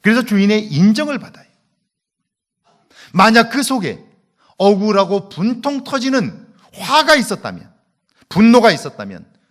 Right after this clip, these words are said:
불가능했을 것입니다. 안주인의 유혹을 받았을 때에도 그는 단호하게 거절했어요.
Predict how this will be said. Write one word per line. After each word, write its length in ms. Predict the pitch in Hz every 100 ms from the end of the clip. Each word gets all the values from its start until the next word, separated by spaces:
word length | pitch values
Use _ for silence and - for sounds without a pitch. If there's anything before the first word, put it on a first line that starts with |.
| _ _
불가능했을 1080 | - 101 90 85 95 92 _ - 151 - 175
것입니다. 380 | 147 - - _ _ _ _ _ _ _ _ _ _ _ _ _ _ _
안주인의 540 | - 175 180 185 180 180
유혹을 280 | 165 160 165
받았을 420 | 147 151 156 151
때에도 280 | 139 127 123
그는 340 | 175 208 - - _ _
단호하게 600 | - - 240 269 269 254
거절했어요. 580 | - 175 175 143 - _